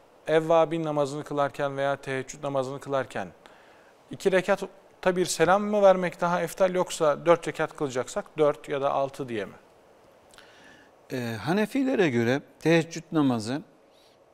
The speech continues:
Speaker 2: dört rekatta bir selam vermek suretiyle de kılınabilir. Ama tabii eftal olan, yani daha
Speaker 1: Hı.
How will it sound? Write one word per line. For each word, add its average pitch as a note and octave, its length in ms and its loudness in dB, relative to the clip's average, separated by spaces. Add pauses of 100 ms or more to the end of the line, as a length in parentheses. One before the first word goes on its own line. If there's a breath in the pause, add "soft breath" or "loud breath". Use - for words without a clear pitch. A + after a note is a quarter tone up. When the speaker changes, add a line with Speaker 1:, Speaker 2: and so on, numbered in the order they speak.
Speaker 2:
dört C3 540 0
rekatta C#3+ 720 0
bir C#3+ 80 -6
selam C3 440 -2
vermek A#2 300 -6
suretiyle A#2 640 -6
de D3 80 -10
kılınabilir. E3+ 680 -6 (560 soft breath)
Ama D3+ 240 2
tabii B2+ 340 0
eftal F3 420 0
olan, B2+ 360 0 (340)
yani A2+ 280 -4 (100)
daha F#3 320 2
Speaker 1:
Hı. B3 80 -6